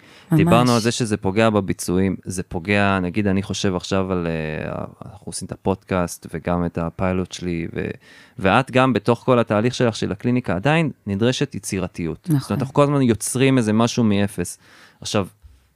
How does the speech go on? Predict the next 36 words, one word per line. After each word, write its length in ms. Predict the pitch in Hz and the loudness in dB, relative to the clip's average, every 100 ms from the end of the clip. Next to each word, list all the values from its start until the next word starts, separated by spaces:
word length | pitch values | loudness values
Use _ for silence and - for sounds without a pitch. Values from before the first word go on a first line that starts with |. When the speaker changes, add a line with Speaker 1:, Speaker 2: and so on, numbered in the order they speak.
| _ | _
Speaker 2:
כשאני 540 | - - 92 95 120 135 | -4 2 4 6 4 4
מתכונן 420 | 151 - 131 127 | 2 2 4 4
לאכזבה 400 | 120 110 110 120 104 | 2 2 2 2 2
ולא 220 | 98 117 | 2 4
מאמין 440 | 104 92 107 123 | 2 4 4 4
בעצמי, 440 | 117 101 - 92 87 | 2 0 -2 -2 -2
זה 160 | 87 | 0
לא 140 | 90 107 | 2 2
רק 140 | 107 | 2
פוגע 300 | - 92 107 | -2 -4 -2
בביצועים 500 | 107 95 101 - 90 | -2 -2 -4 -4 -4
שלי, 220 | 92 78 82 | -4 -6 -8
זה 120 | - | -8
פוגע 360 | - 82 113 | -8 0 2
ביצירתיות. 880 | 110 104 - 101 95 - 127 - - _ - - | 2 0 0 -2 -4 -2 0 0 -4 _ -20 -10
כי 180 | - 98 - _ _ - _ _ | -2 -2 -4 _ _ -14 _ _
ברגע 400 | 98 95 151 208 | -2 2 2 2
שאני 400 | 196 127 117 151 | 2 4 4 4
מאמין, 640 | 139 113 95 92 101 78 85 | 4 4 4 4 2 2 -2
נגיד 240 | 104 143 | 0 2
אני 120 | 131 | 4
מסתכל 320 | 113 - 104 | 2 0 2
על 140 | 117 101 | 2 2
הפודקאסט, 540 | - 92 - - - | 0 -4 -4 -12 -8
אז 140 | 92 104 | -2 2
אני 220 | 139 202 | 4 4
מאמין 500 | 180 143 160 170 135 | 4 2 2 2 0
בכל, 440 | 117 139 143 139 - | 2 4 4 2 -2
בכל 320 | - 104 151 | -6 2 2
ליבי 360 | 143 113 120 123 | 4 2 2 2
שה-, 400 | - 104 101 98 | 2 0 0 -2
שזה, 600 | - 104 101 101 107 107 | 0 0 0 0 2 2
אנחנו 220 | 101 104 107 | 2 0 -2
הולכים 220 | - 107 | -2 0
להגיע 300 | 95 92 92 | 0 0 -2
למאה 460 | 85 85 123 127 | 0 2 2 4